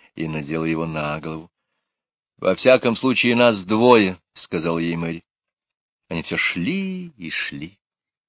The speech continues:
Прошло много времени, прежде чем они увидели город. Казалось, что впереди по прерии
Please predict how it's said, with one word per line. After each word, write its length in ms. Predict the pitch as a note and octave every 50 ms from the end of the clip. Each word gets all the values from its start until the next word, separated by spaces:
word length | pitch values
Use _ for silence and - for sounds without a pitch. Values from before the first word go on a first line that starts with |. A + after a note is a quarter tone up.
| _ _ _ _
Прошло 360 | - F#2 F#2 - - F#2 F2
много 640 | E2+ E2+ F2 F2+ G2+ B2 C#3 D3 D3+ D3+ C#3 C#3 C#3
времени, 500 | B2+ B2 A#2 A#2+ A#2 G#2 G2+ F#2+ F#2+ - - _ _ _ _ _
прежде 340 | - E2+ F2 E2+ D#2 - -
чем 100 | E2+ E2
они 120 | E2 E2+
увидели 500 | E2+ E2 E2 E2 E2+ D#2+ D#2 E2 D#2+ E2+
город. 360 | D#2+ D2+ E2+ E2 E2 F2 - _ _ _ _ _ _ _ _ _ _ _ _ _ _ _ _ _ _ _ -
Казалось, 440 | - F2 D#2 D2+ F#2 G#2 G#2+ F#2+
что 160 | - - - -
впереди 580 | - - - E2 D#2+ D#2+ C#2+ C2+ D2 A2 C#3
по 200 | - - D2+ D2
прерии 540 | - - - E2+ A#2+ D3 B2+ F#2+ D#2 - -